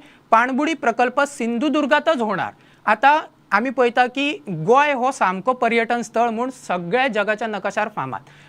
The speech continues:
आणि आता गोंयान एक उत्तरेक जो पेडण्या मोपा एअरपोर्ट जाला ताका लागून सिंधुदुर्ग वाठार जो आसा त्या सायडींतलो सिंधुदुर्ग तालुका आसा, जावं महाराष्ट्राचो जो त्या सायडींतलो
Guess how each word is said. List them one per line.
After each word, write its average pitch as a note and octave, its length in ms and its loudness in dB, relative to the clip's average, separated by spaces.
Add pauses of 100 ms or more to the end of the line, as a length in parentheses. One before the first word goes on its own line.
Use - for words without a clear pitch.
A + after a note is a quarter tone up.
आणि G#3+ 200 2
आता C4 240 2 (140)
गोंयान C4+ 360 2 (100)
एक C4+ 240 0
उत्तरेक A#3+ 440 0
जो B3+ 200 -2 (240)
पेडण्या C4 360 0
मोपा A3 320 0
एअरपोर्ट A#3 300 0
जाला G#3+ 200 2
ताका A3 260 0
लागून A#3+ 260 -2
सिंधुदुर्ग C4 640 -2
वाठार C4 400 2
जो G#3+ 100 -4
आसा G3+ 240 -2
त्या A#3 260 0
सायडींतलो A3+ 400 -4
सिंधुदुर्ग A3 540 -4 (120)
तालुका G3 300 -2
आसा, G3 260 -2
जावं A#3+ 240 0 (380)
महाराष्ट्राचो C#4+ 580 2
जो D4 120 0
त्या B3+ 220 0
सायडींतलो A3+ 380 -4